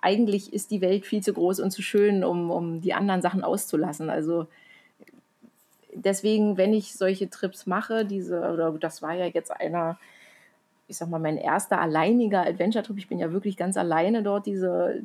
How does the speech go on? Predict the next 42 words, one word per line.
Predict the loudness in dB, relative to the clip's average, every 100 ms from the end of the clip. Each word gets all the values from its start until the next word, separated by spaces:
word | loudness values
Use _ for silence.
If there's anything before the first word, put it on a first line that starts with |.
| -10
diese | -6 -2
Ringstraße | 0 0 0 -2 -2 -4
gefahren. | -6 -4 -2 0 0 -2 _ _ _ _ _ _ _ -18 -4
Ähm, | -2 -2 -4 -6 -10 _ _ _ _ _ _ -20 -20 _ _ _ -12
würde | -2 -2
ich | 2
mir | 2 2
auch | 0
immer | 2 2 2
wieder | 2 2 2
so | 0
viel | -4 -6
Zeit | -4 -2 0
nehmen. | 2 2 2 2
Ich | -2 -2
war | 0 0 -2 -2
sechzehn | -2 -2 -2 0
Tage | 2 2 2 0
auf | 0
Island. | -2 -2 0 0 -2
Das | -6
ist | -10 -10
für | -6 -6
Islandreisende | -4 -4 -2 -2 0
eigentlich | 0 -2 -4
schon | -4 -4 -4 -8 _ _ -2
eine | 2
lange | 2 2 -2
Zeit. | -2 0 0 -2
Die |
meisten | -4 -2 -2 -2 -6
fahren | -2 -2
immer | -2 -4
so | -6
eine | -6
Woche, | -8 -6 -4
wenn | -2
ich | -4
das | -6 -8
so | -4
im | -4
Schnitt, | -2 -6 -6